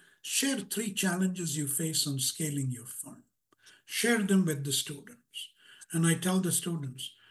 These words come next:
"Your exam is to help these people.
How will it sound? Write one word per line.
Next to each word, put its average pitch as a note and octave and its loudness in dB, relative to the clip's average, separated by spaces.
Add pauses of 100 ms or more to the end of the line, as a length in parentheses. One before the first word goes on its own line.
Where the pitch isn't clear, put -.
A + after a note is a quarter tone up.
(600)
"Your G#3+ 2
exam F#3+ 0
is - -6
to D#3+ -4
help F#3+ -4
these G3 -4
people. - -10